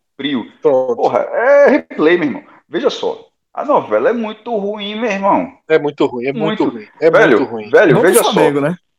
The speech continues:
Speaker 1: Veja só, veja só. Tem um casal de atores na novela que é brincadeira. Assim, é, é a filha de Tereza Cristina e o filho de
Speaker 2: De Griselda.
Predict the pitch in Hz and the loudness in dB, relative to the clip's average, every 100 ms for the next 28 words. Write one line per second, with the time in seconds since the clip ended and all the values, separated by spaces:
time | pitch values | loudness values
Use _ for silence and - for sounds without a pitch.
0 | _ _ _ _ 117 143 226 196 - 71 | _ _ _ _ -2 0 2 0 0 -4
1 | - 101 143 175 - 69 - _ _ _ | -4 -4 0 0 -2 -10 -10 _ _ _
2 | _ _ _ _ _ _ _ 170 175 - | _ _ _ _ _ _ _ -14 -6 -2
3 | 117 110 113 120 151 - 104 92 104 127 | 0 2 0 2 0 0 -6 -8 -6 -4
4 | 101 78 69 62 - _ _ _ _ _ | -4 -4 -6 -6 -12 _ _ _ _ _
5 | _ _ _ _ - 170 123 120 185 165 | _ _ _ _ -6 -4 -4 -4 -4 -4
6 | 90 87 - - - - - - - - | -4 -4 -4 -6 -14 -18 -20 -20 -20 -20
7 | _ _ _ _ - _ 120 117 - 98 | _ _ _ _ -20 _ -4 -4 -4 -8
8 | - - 110 110 107 101 90 78 - _ | -10 -6 -2 2 4 4 4 0 -6 _
9 | _ _ _ _ _ - 160 131 - 170 | _ _ _ _ _ 0 0 0 -10 -4
10 | 226 233 - 160 156 165 - 135 - - | -2 -2 -2 -2 0 -2 -6 -8 -8 -6
11 | 139 156 _ _ _ - 196 - - - | -6 -8 _ _ _ -14 -10 -10 -12 -20
12 | - 165 180 202 226 220 _ _ _ _ | -18 -6 -4 -2 -4 -8 _ _ _ _
13 | _ _ _ _ _ _ 120 123 143 151 | _ _ _ _ _ _ _ -12 -10 -8
14 | 151 147 143 135 127 - 127 156 147 139 | -6 -4 -4 0 2 0 -4 -8 -2 4
15 | 143 123 120 | 6 6 2